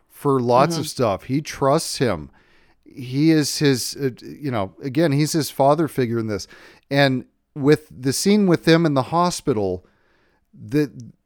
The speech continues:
Speaker 1: that's when you kinda see Bruce's mind kinda click and go,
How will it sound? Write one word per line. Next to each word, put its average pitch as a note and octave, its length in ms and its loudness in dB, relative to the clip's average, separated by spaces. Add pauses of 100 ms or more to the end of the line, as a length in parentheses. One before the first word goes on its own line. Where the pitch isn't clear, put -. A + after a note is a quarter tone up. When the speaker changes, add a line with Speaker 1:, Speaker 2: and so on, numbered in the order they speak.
(260)
Speaker 1:
that's D#3+ 360 6
when G3+ 120 4
you F3+ 100 4
kinda D#3 260 4
see D#3 420 -2 (840)
Bruce's C#3+ 540 2
mind C3 720 2
kinda A#2+ 280 -2
click - 500 0
and A#2 140 -6
go, G#2+ 380 -2